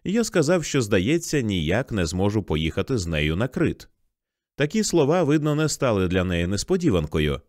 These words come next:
Скоріше навпаки, вона сприйняла їх як щось зовсім природне.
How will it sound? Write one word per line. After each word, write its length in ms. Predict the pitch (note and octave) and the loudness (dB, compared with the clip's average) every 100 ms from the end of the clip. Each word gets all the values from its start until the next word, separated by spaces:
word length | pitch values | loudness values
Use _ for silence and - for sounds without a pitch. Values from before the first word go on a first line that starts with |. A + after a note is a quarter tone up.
| _ _ _ | _ _ _
Скоріше 520 | - - F#2 B2 - G2 | -4 0 2 2 0 -2
навпаки, 580 | F2+ - D#2 C#3+ E3 E2+ - - | -2 -2 -2 0 -2 -2 -10 -4
вона 300 | F#2+ A2+ D#3+ | 0 2 0
сприйняла 580 | - C3+ A#2 F#2+ A2 E3 | -2 -2 0 0 0 0
їх 260 | C#3+ C#3 | -2 -2
як 200 | F#2 F2 | -2 -2
щось 380 | - - D3 - G#2 | -2 -4 -4 -4 -6
зовсім 500 | E2 F#2 E2 G#2+ F#2+ | -2 -2 -2 -4 0
природне. 600 | D#3+ F#3+ C3+ E2+ C#2+ | 0 0 0 -2 -4